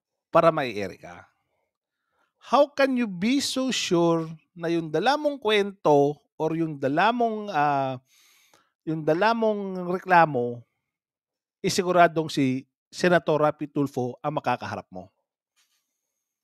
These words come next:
Doon pa lang may una-, may, may problema na ako doon, eh. Good news sa'yo, eh, Espiritu. Tagal na ako follower niya, akala ko talaga babae siya. Kanina ko lang nalaman kay Teacher Mark na, oo, actually,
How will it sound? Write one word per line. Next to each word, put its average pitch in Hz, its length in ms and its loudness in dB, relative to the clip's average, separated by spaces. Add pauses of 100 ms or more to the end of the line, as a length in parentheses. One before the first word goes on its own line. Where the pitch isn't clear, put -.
(800)
Doon 233 240 0
pa 285 80 -2
lang 262 160 2
may 240 80 2
una-, 233 240 2
may, 214 160 -2
may 208 160 -6
problema 185 480 -2
na 170 160 2
ako 160 80 -6
doon, 143 320 -10
eh. - 20 -20 (1400)
Good 269 160 0
news 294 240 0
sa'yo, 220 240 6
eh, 196 160 4
Espiritu. 151 480 -4 (640)
Tagal 214 320 4
na 214 160 4
ako 208 320 4
follower 185 400 4
niya, 180 240 -2
akala 170 240 4
ko 175 80 -2
talaga 170 240 -2
babae 156 400 0
siya. 147 160 -2
Kanina 165 320 -2
ko 160 80 0
lang 156 160 2
nalaman 147 400 0
kay 143 160 -10
Teacher 147 320 -4
Mark 143 240 -6
na, 131 320 -6 (240)
oo, 240 320 6 (240)
actually, 247 480 -6